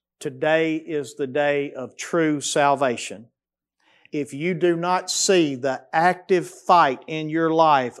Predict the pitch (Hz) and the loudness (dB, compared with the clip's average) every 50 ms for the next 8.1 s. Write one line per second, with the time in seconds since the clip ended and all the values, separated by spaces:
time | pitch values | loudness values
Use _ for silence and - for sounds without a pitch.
0 | - - 147 143 127 120 - - _ _ - 165 175 175 180 175 180 180 170 170 | -4 0 0 0 0 -2 -10 -20 _ _ 4 6 6 6 4 2 -2 -6 -10 -10
1 | - 175 175 175 175 175 170 160 151 165 170 165 165 156 151 135 - - - 185 | -6 -4 -2 -2 -2 -4 -6 -6 -4 -4 -4 -2 -4 -4 -6 -8 -8 -6 -2 -2
2 | 175 160 139 123 117 117 117 120 123 120 123 131 143 151 160 151 147 - 175 170 | -2 0 -2 -4 -6 -8 -8 -8 -8 -8 -4 -2 -2 0 0 -2 -4 -4 -4 -4
3 | 165 170 175 170 156 147 131 120 113 123 113 - 151 143 151 156 160 156 147 127 | -4 -4 -4 -4 -2 -4 -4 -6 -8 -10 -6 -4 -2 -2 -2 0 0 0 0 0
4 | 113 104 - _ _ _ _ _ - 120 120 - - - 165 147 131 123 120 120 | -2 -6 -10 _ _ _ _ _ -10 -8 -8 -8 -4 0 2 2 2 2 0 2
5 | 151 165 185 180 220 226 220 - - _ _ _ _ _ _ _ _ _ _ _ | 4 4 4 4 4 0 0 -2 -14 _ _ _ _ _ _ _ _ _ _ _
6 | _ _ _ _ _ _ _ _ _ _ _ _ _ _ - 143 147 135 127 131 | _ _ _ _ _ _ _ _ _ _ _ _ _ _ -6 -4 -2 -2 -2 -4
7 | 139 143 143 147 143 - - 147 135 131 135 123 131 - 165 170 147 127 117 - | -6 -6 -4 -4 -4 -6 -6 -8 -6 -4 -6 -8 -8 -8 -8 -6 -6 -6 -8 -10
8 | _ _ | _ _